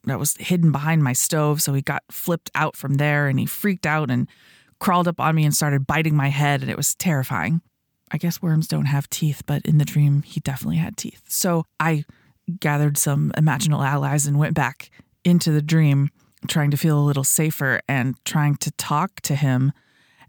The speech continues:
and really just found out that, like, he was cold. <laughs> He wanted to be behind the stove to be warm. And then he got flipped out from under there and he was mad and he felt defensive.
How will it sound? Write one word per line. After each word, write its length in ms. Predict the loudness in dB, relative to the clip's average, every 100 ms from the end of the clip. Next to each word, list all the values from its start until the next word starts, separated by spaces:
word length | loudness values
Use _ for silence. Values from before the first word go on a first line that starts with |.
| -2
and 160 | 0
really 300 | 2 2 0 -2
just 300 | -2 -2 -2
found 280 | 0 2
out 200 | 0 -2
that, 160 | -4 -4
like, 260 | -4 -4 -12 _ _ _
he 180 | -4 0
was 140 | 0 0
cold. 400 | 0 0 -2 -4
<laughs> 100 | -8 -16 -6 2
He 140 | 4
wanted 260 | 4 4 2
to 60 |
be 160 | 2 0 0 -6
behind 380 | -6 0 2 2
the 60 |
stove 400 | 2 0 0 0
to 100 | 0
be 140 | 0 2
warm. 480 | 2 2 4 2 2
And 160 | 4 4
then 320 | 4 4 4
he 100 | 4
got 240 | 0 -4
flipped 340 | -6 -2 -2 0
out 160 | -2
from 200 | -2 -2
under 180 | 0 2
there 320 | 0 0 0 -2
and 520 | -2 0 0 0 -4 _
he 140 | -2
was 140 | 0 2
mad 400 | 2 0 -2 -4 _ -2
and 80 | 2
he 100 | 2
felt 420 | 2 -2 -2 -4
defensive. 680 | -6 -2 -2 0 0 -2